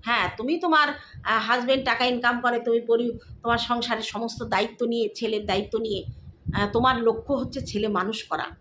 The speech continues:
আর কোনো কাজ না করলেও তোমার চলে যায়, মানে, অর্থনৈতিক কাজ বলছি আমি, অন্য কোনো কাজ নয়। সেখানে দাঁড়িয়ে প্রিয়া ওই কথা বলতে পারবে না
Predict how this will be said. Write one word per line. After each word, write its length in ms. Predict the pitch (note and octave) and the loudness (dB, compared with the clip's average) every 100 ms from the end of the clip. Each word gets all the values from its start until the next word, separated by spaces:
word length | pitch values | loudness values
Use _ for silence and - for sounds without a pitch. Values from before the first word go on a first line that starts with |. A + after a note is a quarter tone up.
| - - - - | -16 -16 -16 -10
আর 280 | - E3+ E3 E3 - _ - - | -2 0 0 -4 -12 _ -10 0
কোনো 180 | A3+ | 0
কাজ 380 | A#3 G3+ G3+ - G#3 | 2 4 4 2 -2
না 180 | G#3 F#3+ | -2 0
করলেও 260 | A3+ A#3 C4+ | -2 -2 -4
তোমার 180 | A#3 G#3+ | -4 -6
চলে 220 | - E3 | -4 -4
যায়, 180 | D#3 C3 - | -4 -8 -6
মানে, 300 | F3 F3+ E3+ - | -2 -2 -4 -2
অর্থনৈতিক 640 | A3+ - C#4+ D4 C#4+ - | -2 0 2 2 0 -2
কাজ 180 | F#3+ F3+ F3 | -2 -2 -2
বলছি 320 | F3 E3 F#3 | -6 -4 -6
আমি, 140 | F3+ | -4
অন্য 200 | A3+ F#3 | -4 -4
কোনো 220 | F3+ F#3+ G3 | -6 -6 -4
কাজ 240 | C#3 E3 F3 | -4 -4 -8
নয়। 140 | - - - _ _ - | -18 -20 -20 _ _ -10
সেখানে 420 | - A#3+ A#3+ A#3 | -4 -2 0 0
দাঁড়িয়ে 280 | G3+ G#3+ G#3 | 0 0 -2
প্রিয়া 300 | G#3 G#3+ A3 | 0 0 0
ওই 120 | G#3 | 0
কথা 180 | G#3+ G#3 | -2 -6
বলতে 260 | G3 F3+ G3 | -6 -6 -6
পারবে 280 | - C#3 | -8 -8
না 120 | D3 | -10